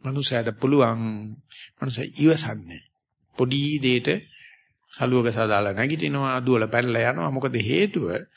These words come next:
එයාට මේ අවිද්‍යාව, මිච්ඡාපටිපත්‍ය අවිද්‍යාව.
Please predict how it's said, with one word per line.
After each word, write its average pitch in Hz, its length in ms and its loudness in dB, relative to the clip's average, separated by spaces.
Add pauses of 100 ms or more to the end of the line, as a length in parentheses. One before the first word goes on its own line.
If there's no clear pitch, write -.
(400)
එයාට 117 400 -2
මේ 127 260 -4
අවිද්‍යාව, 123 720 -2
මිච්ඡාපටිපත්‍ය 127 880 -2
අවිද්‍යාව. 117 640 0